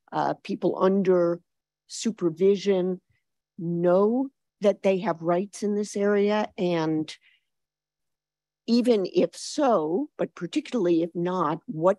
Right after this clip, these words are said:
can we do to educate that community about the fact that they have the right to be free of discrimination in the workplace?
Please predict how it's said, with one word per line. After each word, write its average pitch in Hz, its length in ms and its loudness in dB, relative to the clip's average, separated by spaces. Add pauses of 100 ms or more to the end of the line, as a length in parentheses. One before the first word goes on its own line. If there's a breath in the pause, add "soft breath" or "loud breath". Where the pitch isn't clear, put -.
can 214 340 -4
we 175 200 -4
do 180 460 -4
to 180 200 -8 (160)
educate 185 800 -2 (560)
that 180 340 0
community 185 840 0 (100)
about 160 380 -4
the 160 80 -12
fact 160 320 -4
that 165 160 -8
they 180 120 2
have 175 220 -6
the 165 120 -4
right 170 340 -2
to - 160 -10
be 156 160 -6
free 156 360 -2
of 151 120 -6
discrimination 156 800 -6
in 156 80 -6
the 151 80 -8
workplace? 147 840 -10